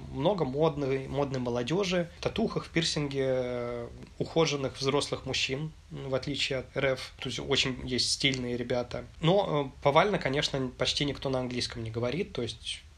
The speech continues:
изредка кто-то из молодых нормально владеет, а вот такое поколение постарше, жестами, силой мысли с ними договариваешься. Из плюсов здесь очень крутая природа.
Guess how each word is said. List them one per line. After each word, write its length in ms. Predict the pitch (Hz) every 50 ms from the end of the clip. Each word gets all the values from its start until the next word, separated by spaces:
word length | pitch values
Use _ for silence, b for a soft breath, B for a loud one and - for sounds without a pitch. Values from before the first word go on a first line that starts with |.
| - -
изредка 480 | 151 156 156 156 143 135 - - 135
кто-то 320 | 120 - - 139 131 - 127
из 80 | 120 113
молодых 480 | 120 120 123 120 117 123 160 160 -
нормально 380 | - 127 113 120 123 120 117 113 113
владеет, 560 | 117 117 113 113 131 160 196 208 180 165 - - -
а 300 | 135 131 131 131 127 123
вот 140 | 123 120
такое 200 | 117 117 - 131
поколение 540 | 117 123 117 - 123 127 127 123 120 117 117
постарше, 720 | 113 - 120 - - 147 185 185 - - 165 147 147 143 135 - - -
жестами, 640 | 123 113 143 175 175 - - 175 175 175 170 165 156 - -
силой 340 | - - - 139 135 131
мысли 360 | 123 131 120 - - 123 117 113 - - -
с 120 | - - -
ними 140 | 123 123 120
договариваешься. 720 | 117 117 120 117 120 120 117 117 123 120 - - - 127 131 - -
Из 120 | - 151 -
плюсов 380 | - 196 247 285 - - 233
здесь 300 | 156 127 151 180 175 - -
очень 220 | - 160 180 - -
крутая 280 | 160 143 - 160 165
природа. 440 | 160 - 139 135 143 131 117 117 117